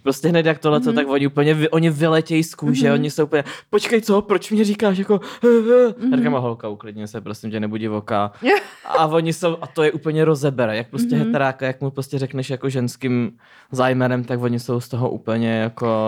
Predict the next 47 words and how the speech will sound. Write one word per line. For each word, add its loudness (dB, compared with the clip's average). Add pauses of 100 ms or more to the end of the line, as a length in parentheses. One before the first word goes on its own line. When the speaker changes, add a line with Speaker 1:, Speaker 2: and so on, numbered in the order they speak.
(240)
Speaker 2:
Jo, 0
to -2
je 0 (120)
normálně, 0 (260)
teď -4
jak -4
jsi -12
říkal, -2
že -2
tady -4
tohle, 0
že -2
jako, 0 (560)
eh, -8
jim 4
děláš 0
vlastně -2
to, 0
co -4
za-, -2 (120)
co -4
zažívají 2
ženský 0
v -4
barech, -4
tak, -4
Speaker 1:
Já 2
Speaker 2:
eh, 2
Speaker 1:
jsem 2
feministka, 0
Speaker 2:
<laughs> 0
Speaker 1:
vlastně. 2 (100)
Speaker 2:
Mně, 0
to -10
je -8
dob-, -14
to -14
je -10
dobře. -16 (360)
Mně 4
říkali 0
kamarádi -2
takhle, -2
jako, -4
že -4
několikrát, -2
že 0